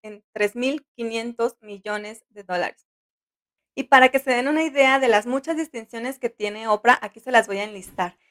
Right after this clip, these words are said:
Es considerada una de las personas más influyentes del mundo. La revista Life la ha aclamado como la mujer más influyente de su generación.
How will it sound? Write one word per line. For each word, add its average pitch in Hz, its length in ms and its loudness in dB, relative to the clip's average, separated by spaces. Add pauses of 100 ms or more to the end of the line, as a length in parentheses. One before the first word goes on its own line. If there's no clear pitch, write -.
(160)
Es 247 120 0
considerada 247 480 8
una 262 120 0
de 269 40 6
las 254 160 4
personas 233 460 -10 (140)
más 247 260 2
influyentes 226 680 -2
del 202 140 2
mundo. 196 460 -10
La 220 120 8
revista 233 480 2
Life 262 380 4
la 233 180 4
ha 226 40 6
aclamado 254 460 0
como 240 200 -6
la 208 140 -2
mujer 254 460 -2
más 240 300 -2
influyente 240 580 -4
de 226 80 -4
su 226 140 -20
generación. 202 640 -6